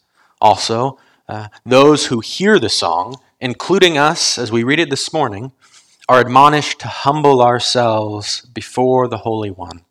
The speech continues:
"For Yahweh is a God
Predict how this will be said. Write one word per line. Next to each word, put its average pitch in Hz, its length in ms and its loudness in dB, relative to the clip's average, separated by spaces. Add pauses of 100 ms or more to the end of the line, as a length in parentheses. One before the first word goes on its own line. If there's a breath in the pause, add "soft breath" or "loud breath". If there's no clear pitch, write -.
(540 soft breath)
"For 107 260 -6
Yahweh 123 600 4
is 107 180 -6
a 101 60 -4
God 113 560 0